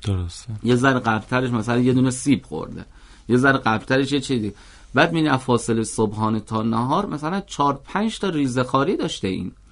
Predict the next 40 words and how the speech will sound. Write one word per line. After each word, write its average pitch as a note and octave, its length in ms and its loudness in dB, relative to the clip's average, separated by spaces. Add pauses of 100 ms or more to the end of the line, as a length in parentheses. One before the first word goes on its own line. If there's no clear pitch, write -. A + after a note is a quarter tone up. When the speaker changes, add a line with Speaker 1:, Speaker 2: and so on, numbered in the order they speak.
(240)
Speaker 2:
خب G2 120 -4
لذا G#2 280 -2
دیگه A2 280 -4
این B2+ 120 0
اصلاً A#2+ 260 -2 (420)
اشتهایی G#2+ 680 2
براش D3+ 360 -2
نمونه A#2 340 0
که G#2 120 -6
بیاد G2+ 140 -2
سر G2 260 -6
سفره F#2+ 440 -6
غذا G2 300 -4
بشینه C3 480 -4 (360)
برای A2 280 4
خوردن G#2 600 -2 (320)
غذا. F2+ 340 -6 (800)
لذا B3 140 0
حتی A#3+ 280 0 (180)
این A#3+ 200 6
مشکل G3+ 440 2
گاهی G3+ 240 0
اوقات G3+ 300 -2
با - 80 -2
این G3 120 -2
شربت‌های A#2+ 960 2
اشتهاآور G#2+ 600 2
و G#2+ 40 0
اینا A2+ 180 2
هم C#3+ 80 0
حل A2+ 260 0
نمیشه. - 420 -8 (320)
یعنی A#2 260 -2
اینا D3+ 180 0
هم E3+ 140 -2
عین E3 180 0
یه D#3 140 0
مسکنی G2 760 0
تقریباً F#2 440 -6
هن. F#2+ 200 -8